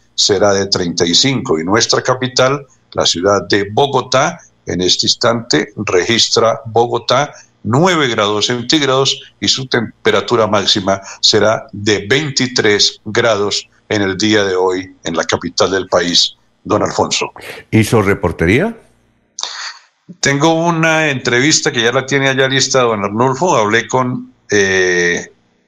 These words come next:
Speaker 1: don Javier Jiménez,
Speaker 2: Ujú.
Speaker 1: un, eh, habitante de este municipio, nacido aquí en este municipio, está cumpliendo ochenta años de edad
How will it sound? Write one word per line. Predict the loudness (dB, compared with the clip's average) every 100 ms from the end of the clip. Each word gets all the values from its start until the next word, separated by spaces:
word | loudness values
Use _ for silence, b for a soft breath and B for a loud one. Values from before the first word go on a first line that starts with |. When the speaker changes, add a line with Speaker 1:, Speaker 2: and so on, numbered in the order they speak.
| -12
Speaker 1:
don | -2 0 0
Javier | -2 0 0 2 2 0
Jiménez, | 0 -2 0 0 0 0 0 -2 _ -6
Speaker 2:
Ujú. | -4 0 0 -2 -6 0
Speaker 1:
un, | 2 2 0 -2 -6 0
eh, | 2 2 2
habitante | 2 0 2 0 0 -2 0
de | 0
este | 0 0 0
municipio, | 0 0 0 0 0 2
nacido | 2 2 0 0 -2 0 0 -2
aquí | -2 -2
en |
este | -2 -2
municipio, | -2 0 0 0 0 -2 -2 B B B -2
está | -2 2 2 2 2 -2 -2
cumpliendo | -4 -2 0 0 0 -2 0
ochenta | 0 2 0 0 -2 -2 -2 0
años | 0 0 -2 0
de | 2
edad | 4 2 2